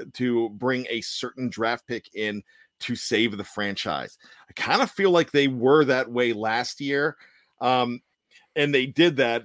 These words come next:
by, uh, last, he might have been the best player available when they picked him in Najee Harris. But the thing about Najee was they desperately needed a running back too. And so they were able to fill that need. Uh,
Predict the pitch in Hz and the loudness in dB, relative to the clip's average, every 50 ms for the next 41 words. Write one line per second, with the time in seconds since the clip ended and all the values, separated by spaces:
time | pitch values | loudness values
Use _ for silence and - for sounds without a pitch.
0 | - - 117 117 127 120 120 113 113 110 110 107 98 98 - - 107 113 117 101 | -8 -8 -2 0 0 2 2 0 0 -2 -4 -6 -8 -12 -20 -18 -14 -14 -14 -14
1 | - _ _ 107 110 98 _ _ _ _ _ _ _ _ 135 139 151 170 185 180 | -16 _ _ -20 _ _ _ _ _ _ _ _ _ _ -2 2 4 4 4 4
2 | - - - - - 123 143 185 190 190 202 214 190 156 160 202 190 165 139 170 | 0 -4 -12 -16 -12 -6 -2 0 2 2 2 2 2 4 4 4 4 4 2 2
3 | 170 - - - - 175 170 151 135 117 117 156 190 190 165 135 131 127 117 104 | 0 0 -2 -4 -2 0 2 2 2 2 0 -2 -2 -2 -2 -2 0 -2 -2 -4
4 | - _ _ _ _ _ _ _ _ _ _ - 127 156 151 143 139 123 113 - | -6 _ _ _ _ _ _ _ _ _ _ 0 2 2 4 4 2 0 -2 -2
5 | - 165 180 - - 156 135 123 123 120 - 123 127 127 123 127 127 127 120 - | -2 -4 -4 -2 -2 -4 -2 -2 -2 -4 -4 -4 -4 -2 -2 -2 -2 -4 -4 -6
6 | - 113 113 139 170 196 190 160 135 120 - - - 139 110 - 113 - - 180 | -8 -10 -6 -4 -2 0 0 0 -2 -4 -6 -6 -6 -6 -6 -6 -12 -12 -8 -8
7 | 185 180 160 135 135 131 120 117 127 156 208 262 277 180 139 143 135 127 127 123 | -6 -4 -2 -2 -2 -2 -4 -4 -4 -6 -4 -4 -6 -6 -8 -8 -6 -4 -4 -4
8 | 123 123 120 - - _ _ _ _ _ _ _ _ _ - 170 180 143 104 - | -4 -4 -6 -12 -16 _ _ _ _ _ _ _ _ _ 0 0 0 0 0 2
9 | 147 151 160 156 - - 147 135 117 120 131 123 120 117 123 143 151 127 107 104 | 2 2 2 2 0 0 -2 -2 0 -2 -4 -4 -4 -2 -2 0 0 0 0 -2
10 | 95 87 101 113 131 139 131 117 107 92 98 90 78 78 - - - - 127 110 | -6 -4 -4 -4 -4 -4 -4 -6 -4 -6 -4 -6 -6 -8 -10 -14 -10 -8 -6 -4
11 | 95 82 78 _ _ _ _ _ _ - - 120 123 - - 131 127 131 127 123 | -4 -6 -8 _ _ _ _ _ _ -8 -6 -6 -4 -4 -4 0 0 2 2 2
12 | 123 117 131 151 143 127 123 - _ _ - 156 151 147 127 127 120 117 113 101 | 0 0 0 0 0 0 -2 -4 _ _ 0 2 2 2 2 2 0 0 -2 -4
13 | 110 123 135 127 117 110 107 98 - _ _ _ _ _ _ _ _ _ - 143 | -6 -6 -4 -4 -4 -4 -6 -8 -10 _ _ _ _ _ _ _ _ _ -2 2
14 | 135 139 139 | 4 4 4